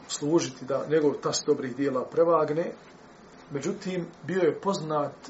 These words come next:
na Dunjaluku da je išao i rješavao ljudima njihove nelagodnosti. Pa bi često bio široke ru-, ruke, pomagao je ljudima, "Daj ovdje, Marku, daj ovdje." To se da primijetiti, braćo moja, e,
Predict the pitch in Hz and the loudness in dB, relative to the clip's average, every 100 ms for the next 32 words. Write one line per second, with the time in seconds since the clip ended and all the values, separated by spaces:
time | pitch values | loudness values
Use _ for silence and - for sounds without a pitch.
0 | - 147 135 123 160 180 180 156 - 196 | -10 -10 -8 -6 0 0 0 -6 -8 -10
1 | - - - - - _ - 143 135 214 | -10 -18 -20 -20 -20 _ -2 0 0 0
2 | - 196 185 180 - 151 143 160 165 170 | 0 6 6 6 2 -4 -4 2 6 6
3 | 147 139 151 151 143 135 139 131 123 120 | 6 2 0 -2 -4 -6 -6 -6 -8 -8
4 | - - - - 139 127 123 127 123 123 | -12 -20 -20 -14 -6 -4 -2 -2 -4 -4
5 | 104 - - - - - - - - - | -10 -10 -14 -20 -20 -20 -20 -20 -20 -12
6 | - 160 147 190 180 - 143 160 143 - | -6 -6 -4 2 2 2 -6 -2 -2 -2
7 | - 147 151 139 135 139 143 - 147 139 | -4 -4 -4 -6 -4 -4 -4 -6 -8 -8
8 | 131 - - - - 90 143 160 143 120 | -10 -14 -18 -20 -12 2 6 8 6 0
9 | 131 135 123 - - 170 160 151 143 120 | -2 -6 -8 -14 -6 2 4 4 2 -2
10 | 120 120 - - 135 131 123 - - - | -6 -6 -10 -4 -4 -2 -6 -8 -18 -20
11 | - - 233 185 175 - - 160 160 123 | -12 0 2 2 4 2 2 -2 -2 -4
12 | 147 - 127 143 135 | -6 -6 -6 -4 -4